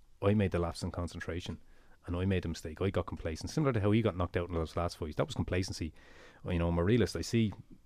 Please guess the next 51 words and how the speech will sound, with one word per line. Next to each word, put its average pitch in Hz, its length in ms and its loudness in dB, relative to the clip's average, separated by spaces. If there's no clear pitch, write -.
he - 80 0
was 92 120 2
probably 104 280 4
getting 95 140 4
the - 60 2
better 95 180 8
of 85 60 2
the 87 60 4
exchanges 87 560 0
on 85 80 -4
the 82 60 -2
feet - 240 -2
against 87 260 -2
Douglas 82 280 -2
Lima, 92 240 0
um, 82 200 -2
and - 60 -8
he 95 80 2
got 107 120 0
overly 113 220 2
complacent. - 520 -2
You 98 60 -4
know, 101 220 -2
and - 80 -6
that's 117 120 2
what 90 120 -2
happened. 104 240 -2
That's, - 160 -4
that - 160 2
can 98 100 2
happen. 117 260 0
But 92 180 2
do 98 120 2
I, 95 200 2
just - 220 -2
to - 60 -4
circle 110 320 2
back 104 180 2
to - 100 -2
your, 87 180 0
to - 160 -8
your 87 100 -2
question, 98 380 -2
do 90 140 -2
I 92 60 2
ever 101 160 2
wake 95 220 2
up 95 160 0
with 87 80 2
a, 80 160 2
um, 80 500 -2